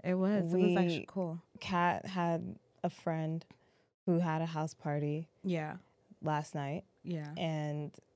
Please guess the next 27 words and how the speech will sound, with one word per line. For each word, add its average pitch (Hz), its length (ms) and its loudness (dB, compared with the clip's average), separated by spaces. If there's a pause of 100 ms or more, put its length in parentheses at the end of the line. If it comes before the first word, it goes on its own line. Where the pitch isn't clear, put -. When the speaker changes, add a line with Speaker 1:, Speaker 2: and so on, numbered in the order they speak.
(120)
Speaker 2:
let 175 280 -2
me 170 100 0
tell 165 200 -4
you 156 160 -2
guys, 147 420 -2 (420)
as 160 180 -2
you 151 80 -2
guys 147 220 -2
come 156 260 -4
in 139 80 -2
and 143 200 -2
hit 156 180 -4
the 143 80 0
like, 151 440 -2
Speaker 1:
Yeah. 170 360 2
Speaker 2:
<laughs> - 80 -6 (880)
it 196 300 10
Speaker 1:
<laughs> - 0 -
Speaker 2:
was, 170 800 4 (120)
like, 170 400 4 (160)
super 202 400 0
low 185 200 6
key. 160 280 -2
We 156 100 0
got 156 240 0
there 180 160 4
late 151 500 0